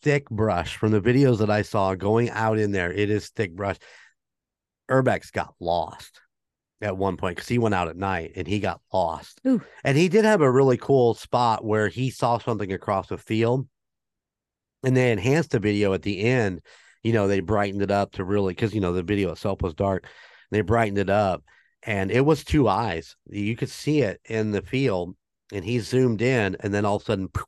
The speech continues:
Speaker 1: it was gone. It just, like, it just, like, quickly,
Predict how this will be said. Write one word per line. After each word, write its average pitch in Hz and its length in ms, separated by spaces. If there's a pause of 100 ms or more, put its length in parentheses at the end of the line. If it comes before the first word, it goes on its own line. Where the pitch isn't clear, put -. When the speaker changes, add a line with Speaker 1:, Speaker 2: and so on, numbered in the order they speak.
(200)
Speaker 1:
it 107 60
was 90 160
gone. 82 320 (140)
It 98 200
just, 95 180
like, 87 220 (580)
it - 120
just, 95 180
like, 87 220 (560)
quickly, 98 560